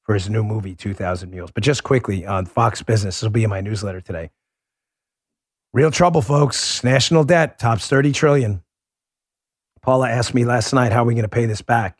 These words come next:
Uh, the answer, we're not. Um, there is no paying that back.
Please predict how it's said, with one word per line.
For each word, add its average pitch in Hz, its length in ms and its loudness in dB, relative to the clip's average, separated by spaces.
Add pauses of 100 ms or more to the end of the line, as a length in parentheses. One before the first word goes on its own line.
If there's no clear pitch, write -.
(120)
Uh, 104 100 -8
the 110 160 -2
answer, 190 320 4
we're 101 200 -10
not. 98 400 -6
Um, 92 260 -8
there 98 140 -6
is 98 120 -8
no 90 140 -8
paying 76 280 -12
that 73 120 -20
back. 76 240 -14